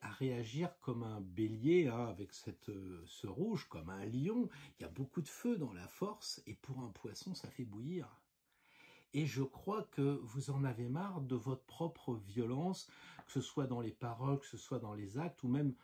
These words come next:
vous ne faites rien, mais c'est en vous, vous bouillez parce que vous en avez marre de, je sais pas, de la guerre, vous avez marre des passes sanitaires, vous avez marre de,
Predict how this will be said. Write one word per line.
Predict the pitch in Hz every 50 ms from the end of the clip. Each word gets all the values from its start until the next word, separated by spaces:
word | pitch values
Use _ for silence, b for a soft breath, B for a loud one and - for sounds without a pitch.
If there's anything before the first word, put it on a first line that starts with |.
| B B B B B -
vous | 120
ne | 120
faites | - - - 151 139 -
rien, | - 135 131 147 170 170 156
mais | 139 127 120
c'est | - - - 131
en | 117 123 120
vous, | 117 131 165 175 151
vous | 123 110 107
bouillez | 101 101 98 117 131 135 139 170 175 170
parce | 170 - - -
que | - - 123
vous | 107 107 104 -
en | 110 107 110
avez | 107 104 107 113
marre | 107 107 113 - 104 110 104
de, | 98 101 95
je | 90 - -
sais | - 113
pas, | - 127 120 98
de | 98 101
la | 101 98
guerre, | 95 101 117 139 135 101
vous | 95 - - 107
avez | 98 98
marre | 101 110 127 - - -
des | 101 104 98
passes | - _ - 139 - - - - -
sanitaires, | - 87 87 95 104 107 - - 175 147 113
vous | 101 104 95 95
avez | 104 107 107 107 110
marre | 120 123 120 - - -
de, | 101 101 101